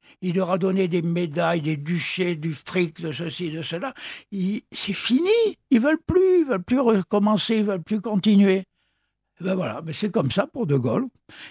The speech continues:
Et puis voilà, il, c'est l'ingratitude. Churchill, allons-y, faisons l'histoire. Churchill, et f-,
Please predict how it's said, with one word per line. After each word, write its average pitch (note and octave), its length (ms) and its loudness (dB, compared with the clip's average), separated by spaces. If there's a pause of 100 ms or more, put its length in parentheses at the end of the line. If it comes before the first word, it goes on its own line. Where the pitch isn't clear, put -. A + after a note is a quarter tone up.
Et G#3+ 100 -6
puis - 160 2
voilà, B2 340 2
il, F3 240 0
c'est - 160 -2
l'ingratitude. E3 800 2 (320)
Churchill, G#3 680 2 (360)
allons-y, A3+ 600 2 (120)
faisons G3 320 -2
l'histoire. F#3+ 600 0
Churchill, A#3+ 600 -4 (680)
et - 80 0
f-, - 320 -4